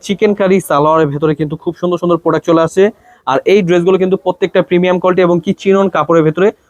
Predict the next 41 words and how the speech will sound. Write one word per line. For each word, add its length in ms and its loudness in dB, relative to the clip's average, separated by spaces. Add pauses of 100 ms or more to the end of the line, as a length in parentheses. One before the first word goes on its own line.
(220)
খুবই 180 0 (140)
সুন্দর 220 0
সুন্দর 240 2
প্রোডাক্ট। 260 0 (280)
অবশ্যই 540 0
ভিডিওটা 320 2
মনোযোগ 260 0
দিয়ে 180 -4
দেখবেন, 200 -8 (460)
খুবই, 220 2
আহ, 360 -2
রিজনেবল 280 2
প্রাইসে 280 0
দেবো, 120 2
একদম 300 0
হোলসেল 340 2
প্রাইস 220 0
কিন্তু 160 -2
আমরা 180 0
বলে 180 2
দিচ্ছি, 200 -4 (140)
অবশ্যই 300 -2
মিস 140 -2
করবেন 220 2
না, 120 -2
ড্রেসগুলো 380 0
নিয়ে 120 2
নেবেন। 160 -2 (460)
Just 200 0 (100)
স্ক্রিনশট 400 0
নিয়ে 160 2
আমাদের 200 2
WhatsApp-এ 340 -2
ও 80 2
নাম্বার 240 0
পাঠিয়ে 260 -2
কিন্তু 200 -4
অর্ডার 180 -2
করতে 180 -12
পারবেন। 200 -4 (440)
খুবই 180 2